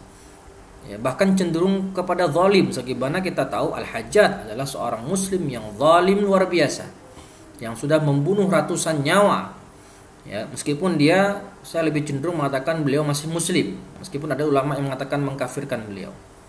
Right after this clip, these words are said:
Orang-orang yang diangkat Hajjaj ini mempunyai tidak jauh beda sifat dan wataknya dengan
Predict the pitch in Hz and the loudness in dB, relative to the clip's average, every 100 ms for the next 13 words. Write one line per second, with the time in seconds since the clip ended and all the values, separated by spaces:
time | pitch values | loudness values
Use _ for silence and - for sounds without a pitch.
0 | - - - - - - - - - - | -20 -20 -20 -20 -20 -20 -20 -20 -20 -20
1 | - 160 202 226 220 214 208 202 190 190 | -8 0 4 6 8 8 6 4 6 6
2 | 165 - - 156 135 139 110 110 101 95 | 4 0 -2 0 2 0 -2 -8 -8 -6
3 | 143 190 175 165 170 139 147 202 190 - | -6 -6 -4 -4 -2 -2 0 0 -2 -6
4 | - - 147 151 131 131 131 117 151 185 | -12 -8 0 2 2 0 -2 2 2 2
5 | 139 - 156 147 131 120 - 123 143 113 | 0 -2 0 0 -2 -4 -4 -4 -4 -4
6 | 107 139 185 190 | -6 -4 -4 -6